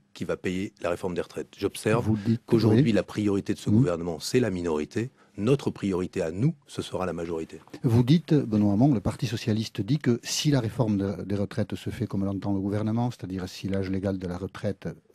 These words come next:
Speaker 2: euh, à soixante ans est modifié, vous reviendrez à ces soixante ans si vous gagnez l'élection présidentielle de
Speaker 1: Je le confirme.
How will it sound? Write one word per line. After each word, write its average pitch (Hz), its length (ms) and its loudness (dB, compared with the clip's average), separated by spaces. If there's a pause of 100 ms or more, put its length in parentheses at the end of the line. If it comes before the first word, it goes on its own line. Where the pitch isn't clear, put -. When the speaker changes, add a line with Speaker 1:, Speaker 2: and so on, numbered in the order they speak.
Speaker 2:
euh, 82 80 -8
à - 20 -12
soixante 98 400 -8
ans 92 140 -6
est 92 40 -6
modifié, 104 540 2 (380)
vous 113 100 2
reviendrez 135 480 6
à 139 80 6
ces 117 120 0
soixante 104 380 0
ans 127 120 6
si 113 160 -4
vous 101 100 -2
gagnez 101 200 0
l'élection 101 400 -2
présidentielle 95 680 -2
de 87 260 -2
Speaker 1:
Je 92 200 4
le 95 100 4
confirme. 87 460 -6